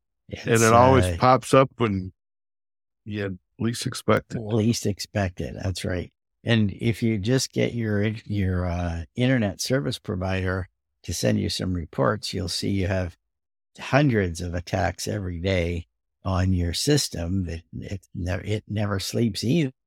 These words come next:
Speaker 2: The attacks are out there. There's always somebody in, in, um, Dakota,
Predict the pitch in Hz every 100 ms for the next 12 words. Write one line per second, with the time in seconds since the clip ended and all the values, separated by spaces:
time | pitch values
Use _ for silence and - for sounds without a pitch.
0 | - 82 85 90 87 - 104 92 - 104
1 | 98 - 98 85 95 98 98 - - 95
2 | 98 87 85 80 _ _ _ _ 104 95
3 | 90 87 87 85 85 87 85 _ _ _
4 | _ _ _ _ _ _ - 98 - 92
5 | - 113 110 107 110